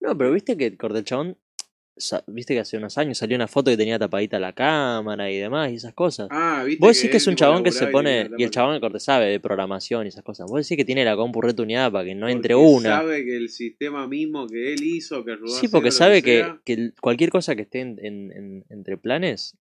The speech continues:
Speaker 1: va, hay alguien que está así.
Speaker 2: Eso también.
Speaker 1: Para querer
Speaker 2: O sea,
Speaker 1: cosas.
Speaker 2: imagínate, nosotros que no valemos dos pesos,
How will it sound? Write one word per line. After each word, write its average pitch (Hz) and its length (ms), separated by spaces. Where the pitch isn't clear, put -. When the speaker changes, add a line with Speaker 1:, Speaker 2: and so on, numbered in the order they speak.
Speaker 1:
va, 110 220
hay 117 160
alguien 123 200
que 104 40
está 117 140
así. 110 240
Speaker 2:
Eso 139 220
también. 113 520
Speaker 1:
Para 98 220
querer 107 340
Speaker 2:
O - 80
sea, 139 140
Speaker 1:
cosas. 131 180
Speaker 2:
imagínate, 147 460
nosotros 240 420
que 143 120
no 151 100
valemos 151 340
dos 151 220
pesos, 110 540